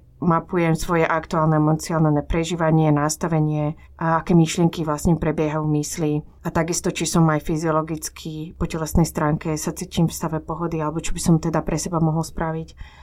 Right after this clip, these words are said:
Niektoré príklady regulujúcich cvičení, ktoré môžem uplatniť pred stretnutím, je napríklad uzemnenie.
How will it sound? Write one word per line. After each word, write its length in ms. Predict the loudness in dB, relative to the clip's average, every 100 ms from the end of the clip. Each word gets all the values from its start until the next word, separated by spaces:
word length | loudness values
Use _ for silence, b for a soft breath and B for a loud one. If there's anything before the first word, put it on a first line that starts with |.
| B B B B B B B B B -2
Niektoré 480 | 2 4 2 0 2
príklady 800 | 0 -2 -2 -2 0 -2 -4 -8 -18 -8 -2
regulujúcich 640 | 0 0 0 -2 -4 -6
cvičení, 540 | -4 -6 0 4 4 4
ktoré 320 | 0 2 4
môžem 320 | 4 6 4
uplatniť 720 | 4 0 2 2 2 -2 -8
pred 160 | -2 -2
stretnutím, 640 | -2 -4 2 2 2 0 2
je 80 | 2
napríklad 560 | -2 -4 -8 -8 -6
uzemnenie. 720 | -2 4 6 8 6 4 2